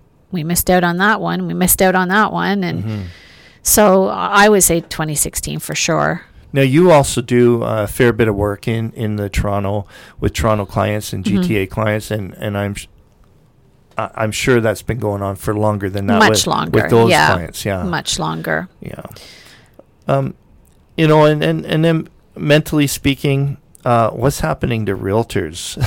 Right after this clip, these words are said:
Speaker 2: <laughs>
Speaker 1: <laughs>
Speaker 2: Well, you know,
Speaker 1: I know what's happening to you 'cause
Speaker 2: Yeah.
Speaker 1: I see it on a daily basis. <laughs>
Speaker 2: So, so what's happening in buyers is, is they're getting, they're getting bummed out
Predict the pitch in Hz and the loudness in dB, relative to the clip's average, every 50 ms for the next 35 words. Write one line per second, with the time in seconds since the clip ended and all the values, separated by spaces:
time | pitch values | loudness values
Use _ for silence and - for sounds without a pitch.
0 | - 285 285 247 247 240 226 220 240 202 185 - - 165 160 160 147 - - 165 | 2 4 4 6 6 4 4 4 2 0 -2 -2 0 2 2 2 2 0 0 2
1 | 151 - - 262 269 247 214 185 - 214 208 208 - 196 190 185 180 - 170 180 | 2 4 4 6 6 6 4 4 4 4 2 2 2 -2 -2 -2 -2 -2 -2 0
2 | 202 277 349 240 196 226 302 - - - - - - 220 196 220 - - 247 262 | 4 4 6 8 6 6 4 2 -2 -2 0 2 4 6 6 4 4 4 4 6
3 | 294 294 240 214 180 - 240 247 196 220 233 254 240 226 - 214 214 277 330 - | 6 6 6 6 6 6 4 4 6 6 8 8 8 8 6 6 4 4 4 4
4 | - 240 233 - - - - - - - - - 185 180 185 170 - - - - | 4 2 2 2 0 -2 -4 -2 -4 -6 -2 0 2 2 4 2 0 -4 -10 -18
5 | - - - 190 185 180 202 220 214 202 175 170 170 160 147 135 127 117 110 110 | -16 -2 2 4 6 6 6 4 4 4 2 2 2 2 0 0 0 0 2 2
6 | 110 110 113 113 113 110 - - - - - - - - - 147 131 131 139 - | 4 4 4 4 2 0 -4 -8 -12 -12 -10 -10 -8 -2 0 0 0 0 -4 -4
7 | - 165 147 139 165 190 185 165 151 147 135 127 123 123 - - - 151 151 - | -4 -2 0 2 2 2 2 2 0 0 0 0 -2 -6 -10 -6 -4 -4 -2 0
8 | 180 160 143 123 110 95 98 101 101 92 95 90 92 101 - | 0 0 0 0 0 0 -2 -2 -2 -4 -4 -4 -4 -4 -6